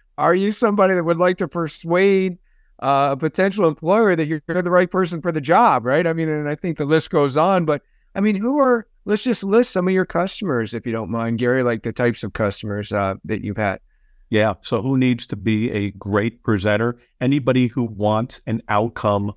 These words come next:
Speaker 2: from an audience, whether it's an audience of one or two people or two hundred or two thousand people, they're after an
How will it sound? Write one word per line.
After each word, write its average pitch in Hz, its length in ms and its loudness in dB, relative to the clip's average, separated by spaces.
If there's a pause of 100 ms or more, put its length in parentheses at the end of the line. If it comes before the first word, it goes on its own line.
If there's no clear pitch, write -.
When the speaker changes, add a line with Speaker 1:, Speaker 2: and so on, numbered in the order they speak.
Speaker 2:
from 107 200 2
an 104 120 0
audience, 95 640 -4
whether 110 340 2
it's 101 120 -4
an 110 120 -2
audience 117 480 0
of 92 180 -6
one 98 280 -2
or 117 180 0
two 135 260 -4
people 147 560 -2
or 104 160 0
two - 300 -4
hundred 135 320 0
or 104 100 -2
two 135 260 -4
thousand 117 540 -2
people, 95 400 -6 (460)
they're 110 260 2
after 113 460 0
an 110 180 -6